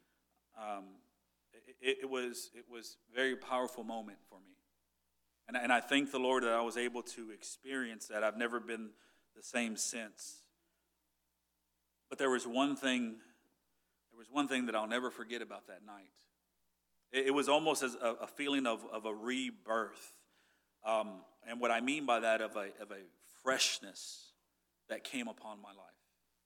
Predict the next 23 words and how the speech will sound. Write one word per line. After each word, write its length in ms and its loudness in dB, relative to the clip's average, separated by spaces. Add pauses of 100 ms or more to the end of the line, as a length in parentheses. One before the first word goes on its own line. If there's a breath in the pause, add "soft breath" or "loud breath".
(520)
A, 220 0
a, 260 2 (460)
a 80 -16
starting 800 4 (180)
over. 380 -4 (2500)
I 100 4
have, 280 2
I've 220 2
never 240 4
felt 280 -2
that 180 -6
before 440 -16 (1200)
since 180 -8
that 240 -6
day. 160 -10 (1200)
Because 220 6
I, 300 12
I 40 10
have 180 4
sinned 320 2
against 400 2
the 60 -6
Lord. 280 -8